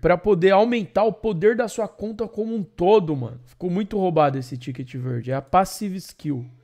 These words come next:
Então, ó, cada cem você pode fazer um upgrade. Inclusive, eu posso fazer um upgrade agora, ó. Tô com cento e um. Eu vou clicar aqui, upgrade,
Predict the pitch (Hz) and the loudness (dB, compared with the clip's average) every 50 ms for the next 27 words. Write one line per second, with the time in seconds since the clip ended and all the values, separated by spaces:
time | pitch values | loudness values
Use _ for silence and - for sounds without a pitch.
0 | _ _ _ _ _ _ _ _ _ _ - 165 165 170 170 160 147 131 - - | _ _ _ _ _ _ _ _ _ _ 0 2 4 6 6 6 4 4 2 2
1 | 185 196 226 220 214 - 208 220 214 220 220 - 226 208 208 196 196 208 208 185 | 2 2 2 0 0 0 -2 -2 0 -2 -4 -2 0 -2 -2 -2 -4 -6 -6 -4
2 | 202 214 214 208 220 240 202 180 185 175 170 160 156 139 165 202 208 247 240 208 | -4 -4 -4 -6 -8 -10 -4 0 0 2 2 0 -2 -4 -8 -10 -10 -8 -6 -4
3 | 208 226 240 226 233 240 226 226 - 233 226 196 196 220 233 233 226 226 233 185 | -2 -2 -2 -2 -2 -4 -4 -4 -4 -4 -4 -2 -2 -2 -2 -4 -6 -6 -8 -6
4 | 208 220 233 220 269 247 208 190 190 185 165 139 123 120 123 165 165 - 196 190 | -6 -6 -6 -6 -6 -4 0 4 4 4 4 4 -2 -6 -10 -14 -16 -12 -12 -14
5 | 170 - - 233 269 269 - - 226 208 202 226 285 - - _ _ _ _ _ | -8 -6 -6 -4 -4 -6 -4 -4 -2 -2 -2 -4 -4 -8 -12 _ _ _ _ _
6 | _ _ _ _ _ _ _ 147 156 170 185 180 196 202 185 208 208 202 - - | _ _ _ _ _ _ _ -4 -2 -2 -2 -2 -4 -6 -2 -2 -2 -2 -2 -4
7 | 185 180 165 - 226 208 202 202 196 208 214 220 208 240 277 | -6 -6 -4 -6 -8 -2 2 4 4 4 4 2 -2 -6 -10